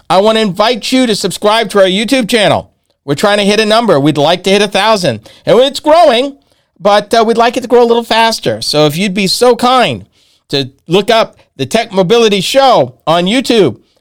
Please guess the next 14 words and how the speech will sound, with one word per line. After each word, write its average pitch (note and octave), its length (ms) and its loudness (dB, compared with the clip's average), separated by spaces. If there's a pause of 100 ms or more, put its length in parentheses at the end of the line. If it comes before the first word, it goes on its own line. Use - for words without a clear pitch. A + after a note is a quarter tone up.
(140)
and F#3 180 0
subscribe G#3 400 -2
to F#3+ 100 0
the F3 60 -2
channel, A3 420 0
that F3 340 -4
would F3+ 120 0
be G#3 140 0
awesome. G#3 460 0 (720)
Also, F3 640 -2 (280)
if E3 260 -2
you A#3 280 0
are A3 260 0
still, A3+ 720 -2